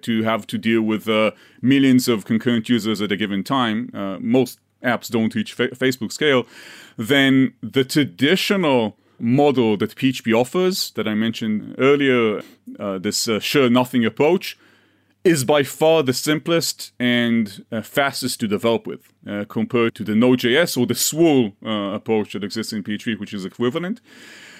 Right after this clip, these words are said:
So for those use cases, I would recommend P H P hands down. I think it's the best solution and, uh, the really few downsides to it. Another, another use case is that if you have, uh, a team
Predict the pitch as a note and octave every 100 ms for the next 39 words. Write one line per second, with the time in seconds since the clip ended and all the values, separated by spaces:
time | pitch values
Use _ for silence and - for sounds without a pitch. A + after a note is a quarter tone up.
0 | - - - - D3+ D3 C#3 C#3 C3 -
1 | - - D3+ C#3 F3+ A#3 G#3+ - G3+ G3+
2 | G#3 G#3 G#3 - - - A#2+ C3 C3+ A#2
3 | - - C3 A#2+ A#2+ B2+ C3 B2 A#2+ -
4 | B2 A#2+ A#2 A#2+ - B2 B2 A#2+ A2+ A2
5 | G#2+ A2 A2 A#2 G#2+ G#2+ - G#2 G2+ G2+
6 | G2+ G2 F#2+ G2 - - A#2+ A#2+ C3+ C#3
7 | B2+ B2 A2+ G#2+ G#2 G2+ F2 - G#2 G2+
8 | - G#2+ G#2 A#2 A#2+ A2+ G#2+ - C3 B2
9 | A2+ G#2+ G#2+ G2+ - G#2 E2+ - - -
10 | - C3+ D3 F3+ F#3 F#3 F3 E3+ - -
11 | D3 D#3 D#3+ D#3 D3 D3+ - D3+ C3+ C3+
12 | G#2 C3 B2+ C3 C3+ B2 B2 A2 - _
13 | B2+ A2+ A#2 - C3+ C3+ D3 C#3